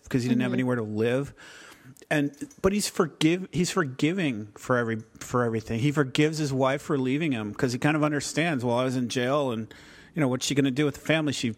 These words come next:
Speaker 1: wanted to start over, and she did that.
Speaker 2: Yeah.
Speaker 1: Um, that's, I think, pretty telling about him, that he's able to forgive people.
Speaker 2: Yeah,
Speaker 1: Uh,
Speaker 2: yeah. And, well,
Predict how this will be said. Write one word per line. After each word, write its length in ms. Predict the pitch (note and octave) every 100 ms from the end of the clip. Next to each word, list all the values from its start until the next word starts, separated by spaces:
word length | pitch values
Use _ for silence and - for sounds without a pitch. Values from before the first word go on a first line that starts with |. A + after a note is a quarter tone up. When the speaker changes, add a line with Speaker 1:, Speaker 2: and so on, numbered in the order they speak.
| -
Speaker 1:
wanted 260 | B2 A#2+
to 60 | A2+
start 300 | - A#2+ A2+
over, 200 | A#2+ D3
and 160 | D3 C3+ -
she 180 | - B2+
did 260 | A2 C#3+ D3
that. 300 | G2+ A2+ - - - - D#4+
Speaker 2:
Yeah. 420 | D4+ G#3 F#3 F3+ - _ _ -
Speaker 1:
Um, 540 | C#3+ C#3 C3 B2+ A#2+ A#2 _ _ -
that's, 220 | G3 -
I 100 | C#4
think, 200 | D4+ B3
pretty 220 | B3 G#3
telling 480 | - - E3+ G3 C#3
about 300 | G#2+ A2 G#2+
him, 220 | G#2+ G#2+ -
that 140 | - C3+
he's 140 | C3+
able 180 | D#3+ E3+
to 80 | C3+
forgive 520 | - A#2+ A#2+ A#2+ C3+
people. 480 | D#3+ D3+ F3+ F3 - _ _ _ _ _ - - _ -
Speaker 2:
Yeah, 400 | G#3 A3+ G3+ F3+
Speaker 1:
Uh, 40 | F#3 _
Speaker 2:
yeah. 340 | G#3 F#3+ E3 F3
And, 260 | A#3 D4 D4 A#3
well, 340 | C#4 C#4 C4